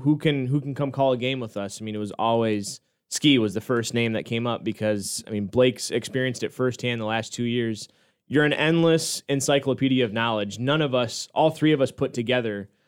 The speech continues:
have, have, can't, can't hold a candle to all the <laughs> stuff that you know about what's happened here in the, in the region for sure. So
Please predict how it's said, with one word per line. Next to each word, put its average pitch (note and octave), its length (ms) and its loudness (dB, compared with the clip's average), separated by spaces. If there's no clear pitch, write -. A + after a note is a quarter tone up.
have, B2 320 -2
have, - 380 -4
can't, C3 320 -2
can't B2 240 -2
hold B2 220 2
a A2+ 40 -4
candle A#2 380 -2
to G#2 100 -8
all A2 120 0
the B2+ 100 -2
<laughs> - 20 -8
stuff - 240 -2
that - 100 -2
you B2 120 -2
know B2 140 -2
about A2+ 220 -2
what's G#2+ 140 -6
happened G#2+ 360 -8
here G2+ 120 -10
in G2+ 100 -10
the, - 60 -12
in G2 80 -16
the G2+ 80 -12
region G2 320 -10
for F2 160 -18
sure. F2+ 300 -16
So F2+ 260 -20